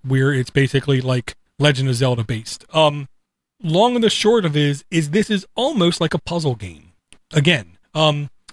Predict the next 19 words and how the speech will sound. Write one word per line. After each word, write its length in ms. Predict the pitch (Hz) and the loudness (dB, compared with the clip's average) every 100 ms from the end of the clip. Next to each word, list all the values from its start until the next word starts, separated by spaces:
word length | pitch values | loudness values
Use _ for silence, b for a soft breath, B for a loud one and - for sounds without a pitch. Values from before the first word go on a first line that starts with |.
| _ | _
Crypt 340 | - 208 - - | -2 0 0 -2
of 160 | 180 160 | -2 0
the 100 | 165 | 0
Necro 460 | 147 160 - 160 | 0 -2 0 0
Dancer 460 | 147 147 139 147 135 123 - | 0 -2 -2 -2 -4 -4 -2
from 240 | 143 131 | 0 0
Brace 400 | - 143 196 - | 0 2 2 2
Yourself 440 | 175 - 175 160 - | 0 0 -2 -2 2
Games, 420 | 151 127 135 - | 2 2 -2 -4
great 240 | - 147 | -6 -6
name, 320 | 147 120 123 - _ - | -8 -14 -14 -18 _ -8
action, 580 | 160 165 - 160 160 - _ - | -6 -4 2 2 2 -2 _ 2
uh, 280 | 147 143 131 | 4 4 4
hundred 220 | 180 190 | 0 0
and 120 | 160 | -4
twenty-one 460 | - 170 156 160 151 | -2 -2 0 0 -2
reviews, 480 | 143 143 147 139 - | -4 -4 -4 -6 -6
T 220 | - 190 | -2 -2
fourteen. 720 | - 170 - 160 151 147 143 | -2 -4 -2 -2 0 -2 -6